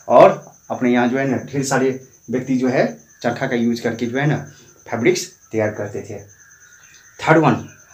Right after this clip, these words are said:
आजकल जो है हम लोग क्या करते हैं, spinning machine का यूज़ करते हैं। Factories में, industries में जो है spinning machine का यूज़ करते हैं। ये बहुत ही कम समय में हमको क्या करता है, Fabric से, fiber से यार्न तैयार कर देता है। तो ये third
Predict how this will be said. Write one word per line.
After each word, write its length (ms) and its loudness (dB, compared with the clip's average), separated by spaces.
आजकल 280 4
जो 80 4
है 80 6
हम 120 6
लोग 160 2
क्या 140 2
करते 240 4
हैं, 120 2
spinning 360 4
machine 260 4
का 60 6
यूज़ 220 2
करते 200 -2
हैं। 80 -4
Factories 440 -4
में, 100 2
industries 600 0
में 100 2
जो 80 0
है 240 0
spinning 420 2
machine 260 2
का 100 0
यूज़ 220 0
करते 200 -2
हैं। 80 -2
ये 240 -4
बहुत 180 -2
ही 60 0
कम 180 -2
समय 260 2
में 240 -2
हमको 180 -4
क्या 140 2
करता 320 2
है, 180 0
Fabric 300 0
से, 160 2
fiber 240 6
से 360 2
यार्न 240 4
तैयार 260 4
कर 160 0
देता 260 -4
है। 240 -12
तो 60 -6
ये 220 -4
third 200 0